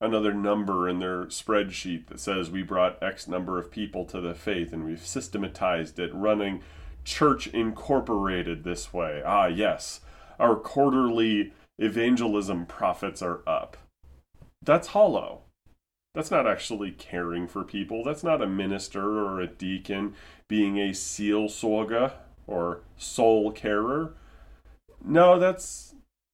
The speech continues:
that's just seeing people like numbers, and the church should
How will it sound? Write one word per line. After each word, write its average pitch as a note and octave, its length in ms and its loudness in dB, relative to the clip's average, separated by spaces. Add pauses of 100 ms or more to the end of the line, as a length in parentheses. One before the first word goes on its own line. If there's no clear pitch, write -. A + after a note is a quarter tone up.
(100)
that's - 220 -10
just D#3+ 220 -2
seeing F3 240 4
people E3+ 340 -2
like D3+ 160 2
numbers, G#2+ 720 0
and G#2+ 380 -2
the A2+ 100 2
church C3 540 -2
should A#2+ 260 -4